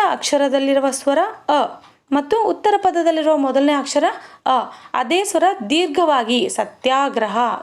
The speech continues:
ದೀರ್ಘವಾಗಿ ಉಚ್ಚಾರಣೆಯಾಗಿದೆ, ಇದಕ್ಕೆ ಸವರ್ಣ ದೀರ್ಘ ಸಂಧಿ. ಮುಂದೆ ನೋಡೋಣ. ಕೆಳಗಿನ ಪದಗಳಿಗೆ ವಿರುದ್ಧಾರ್ಥಕ ಪದವನ್ನು ಬರೆಯಿರಿ, ಅಪೋಸಿಟ್ ವರ್ಡ್ಸ್. ಪ್ರಗತಿ,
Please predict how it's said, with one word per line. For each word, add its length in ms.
ದೀರ್ಘವಾಗಿ 480
ಉಚ್ಚಾರಣೆಯಾಗಿದೆ, 1040
ಇದಕ್ಕೆ 260
ಸವರ್ಣ 560
ದೀರ್ಘ 260
ಸಂಧಿ. 460
ಮುಂದೆ 260
ನೋಡೋಣ. 320
ಕೆಳಗಿನ 460
ಪದಗಳಿಗೆ 760
ವಿರುದ್ಧಾರ್ಥಕ 840
ಪದವನ್ನು 640
ಬರೆಯಿರಿ, 560
ಅಪೋಸಿಟ್ 440
ವರ್ಡ್ಸ್. 440
ಪ್ರಗತಿ, 680